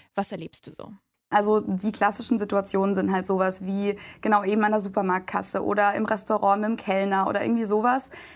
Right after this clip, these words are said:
Speaker 2: dass man das als Deutscher ja irgendwie wirklich nicht so gewohnt ist, dass einem da mehr oder weniger wirklich persönliche Fragen gestellt werden. Also ich hab's zum Beispiel öfter an der Supermarktkasse, dass man da halt eben so gefragt wird, wie es Wochenende war oder was man später noch
Speaker 1: <laughs>
Speaker 2: vorhat oder irgendwie so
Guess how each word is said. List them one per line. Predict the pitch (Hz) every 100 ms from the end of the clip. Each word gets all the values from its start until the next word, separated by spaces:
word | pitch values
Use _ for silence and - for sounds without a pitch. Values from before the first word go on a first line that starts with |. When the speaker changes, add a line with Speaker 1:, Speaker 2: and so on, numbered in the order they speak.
| -
Speaker 2:
dass | - 214 233
man | 226
das | 220
als | - 202 -
Deutscher | 208 202 214
ja | 208
irgendwie | - 214 196
wirklich | 208 226
nicht | 220 208
so | 196
gewohnt | 190 190 196 240
ist, | 202 -
dass | 190 -
einem | 190 196 196
da | 190 190 190 - -
mehr | - 208
oder | 226 214
weniger | 220 226 214 208 202
wirklich | 208 208
persönliche | - 214 185 202 226 240 226 202 190
Fragen | 214 208 202
gestellt | 190 - - -
werden. | - -
Also | 196
ich | 196 214
hab's | -
zum | -
Beispiel | 226 208 208
öfter | 202 208 208
an |
der | 208
Supermarktkasse, | 202 277 220 196 196 190 190 214 233 - - - -
dass | 208 202 220
man | 208
da | 196 196
halt | 202
eben | - 208 208 202
so | 190 196 196
gefragt | 202 - 196 190
wird, | 202
wie | 185
es | 190
Wochenende | 220 247 285 - 185 185
war | 185 185
oder | 185 185
was | 190
man | 196 190
später | 202 202
noch | 202 196
Speaker 1:
<laughs> |
Speaker 2:
vorhat | 240 226 247 202
oder | 196 196
irgendwie | 208
so | 214